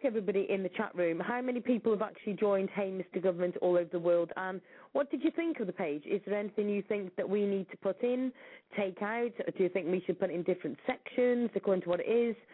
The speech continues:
You know, let us know. It's your input we need, uh, into the show and to the page, so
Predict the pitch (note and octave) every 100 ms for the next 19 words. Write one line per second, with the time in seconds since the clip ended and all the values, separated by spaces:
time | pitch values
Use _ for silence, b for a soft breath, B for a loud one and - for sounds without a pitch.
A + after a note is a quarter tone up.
0 | B B B - B3 A#3 B3 C4+ A#3 -
1 | G3 D#3+ - G3 - - A3 A#3+ B3 -
2 | A3+ G#3+ G3+ - G3 F#3+ F3+ F#3 - -
3 | F3 F3 - G3+ F#3+ F3+ - G3+ F#3+ -
4 | G3+ A#3+ A#3 F#3 F3+ F3+ D#3 E3 - B
5 | B B - E3+